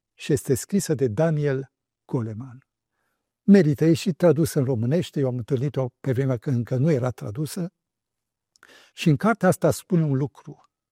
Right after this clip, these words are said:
că dacă vrei să ai succes în viață, rațiunea e de folos minor.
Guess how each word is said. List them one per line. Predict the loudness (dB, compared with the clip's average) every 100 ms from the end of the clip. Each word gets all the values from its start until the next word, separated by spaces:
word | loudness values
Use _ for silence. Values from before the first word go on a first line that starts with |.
| _ _ _ _ _
că | 2 4
dacă | 4 4
vrei | 4 6 4
să | 4 4
ai | 2
succes | 0 -6 0 0 0 -2
în | 0 2
viață, | 2 2 0 -6 -10 -12 _ _ _ _ _ _ _ _ _ _ _ _ _ _
rațiunea | 0 0 0 -2 0 0 -2 -4 -14 _ _ _ _ _
e | 2 2 2 _ _ _ _ _ _ _ _ _ _ _
de | _ 0
folos | 2 2 2 -2 -12 -20 _ _ _ _ _ _ _ _ _ _ _ _ _ _ _ _ _
minor. | 2 4 4 0 -6 -12 _